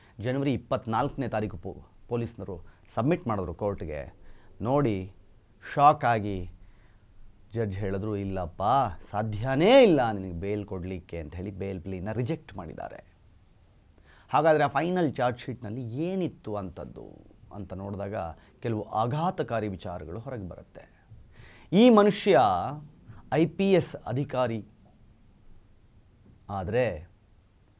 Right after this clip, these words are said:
ರಾಜ್ಯ ಸರ್ಕಾರದ ಅನುಮತಿ ಪಡೆಯದೆ ಫಾರಿನ್ ಟ್ರಿಪ್ ಹೋಗಿದ್ದು ಒಂಬತ್ತು ಸಲ. ಪ್ರೋಟೋಕಾಲ್ ಪ್ರಕಾರ ಯಾವುದೇ ಅಧಿಕಾರಿ ದೇಶ ಬಿಟ್ಟು ಹೊರಗೆ ಹೋಗುವ ಮುನ್ನ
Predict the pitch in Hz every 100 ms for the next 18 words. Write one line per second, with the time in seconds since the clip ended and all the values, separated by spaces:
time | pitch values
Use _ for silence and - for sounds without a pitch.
0 | _ 135 160 156 202 208 202 196 185 180
1 | 156 - 131 139 - 127 107 95 92 78
2 | 65 - - _ _ - _ _ _ _
3 | _ - _ _ 123 135 170 175 147 143
4 | 110 120 113 101 101 92 107 113 120 -
5 | - 113 107 - - - - - - -
6 | - - - - - - - - - -
7 | - - - _ _ - _ 175 190 247
8 | 247 247 247 202 196 175 165 180 131 107
9 | 139 139 147 156 - - 107 104 - 92
10 | 85 104 147 - - - - - - -
11 | - - - - - 113 214 - 147 131
12 | - 117 113 120 107 107 98 98 92 98
13 | 95